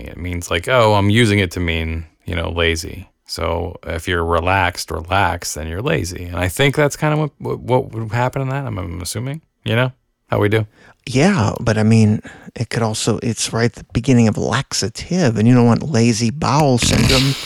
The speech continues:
Speaker 1: <laughs> I got lazy bowel syndrome.
Speaker 2: So, yeah, I don't know.
Speaker 1: L B S. Um, as we said, the,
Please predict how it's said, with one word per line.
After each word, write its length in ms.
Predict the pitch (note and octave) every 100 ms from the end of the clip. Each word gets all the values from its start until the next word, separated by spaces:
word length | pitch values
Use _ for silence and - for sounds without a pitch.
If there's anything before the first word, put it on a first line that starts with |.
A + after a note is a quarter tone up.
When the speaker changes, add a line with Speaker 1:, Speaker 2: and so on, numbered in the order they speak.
| - -
Speaker 1:
<laughs> 380 | - - C#3 -
I 80 | C#3
got 260 | - D#3 C3+
lazy 280 | A2+ A#2 G#2+
bowel 300 | F#2 E2+ F2
syndrome. 280 | - G#2+ A2+
Speaker 2:
So, 400 | B2+ B2 A#2+ - -
yeah, 220 | B2+ C3+
I 40 | B2+
don't 140 | C3
know. 220 | C#3+ C3+ - - - - _ -
Speaker 1:
L 120 | G2+
B 140 | G2 F#2+
S. 400 | D#2+ - - - - _ _ _ - _ _ - _ _ _ _ -
Um, 440 | B2 A#2+ A#2 A2 - _ _ _ _ _ _ C3
as 160 | B2+
we 60 | C3
said, 120 | C#3+
the, 100 | A2